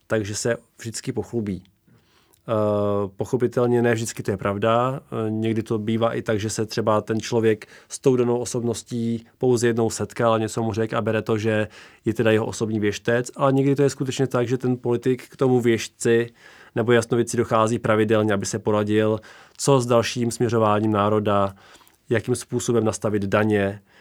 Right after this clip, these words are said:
eh, nebo jestli očkovat, neočkovat. Prostě to rozhodne věštec a politik to potom řekne na televizní obrazovce jako něco, co sám vymyslel nebo co skupina odborníků si právě myslí. Eh, to si myslím, že je velice nebezpečné.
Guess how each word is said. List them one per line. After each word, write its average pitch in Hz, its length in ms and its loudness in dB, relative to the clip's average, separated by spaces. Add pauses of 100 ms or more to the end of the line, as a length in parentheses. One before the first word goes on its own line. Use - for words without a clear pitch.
(240)
eh, 110 340 2
nebo 113 320 4
jestli 120 340 2
očkovat, 104 520 -2
neočkovat. 104 640 0
Prostě 165 260 0
to 165 360 2
rozhodne 139 420 2
věštec 107 540 2 (120)
a 110 320 2
politik 123 460 0
to 120 120 -4
potom 117 280 -2
řekne 117 300 -2
na 113 80 0
televizní 113 400 -2
obrazovce 113 560 -4
jako 113 180 -4
něco, 107 300 -2
co - 140 -14
sám 107 240 -2
vymyslel 104 480 -2
nebo 104 220 -4
co 104 160 -6
skupina 107 340 -6
odborníků 104 760 -2 (340)
si - 140 -8
právě 98 320 0
myslí. 92 420 -6 (640)
Eh, 107 460 2
to 110 140 -4
si - 160 0
myslím, 123 220 2
že 127 100 2
je 127 60 4
velice 123 280 2
nebezpečné. 95 880 -2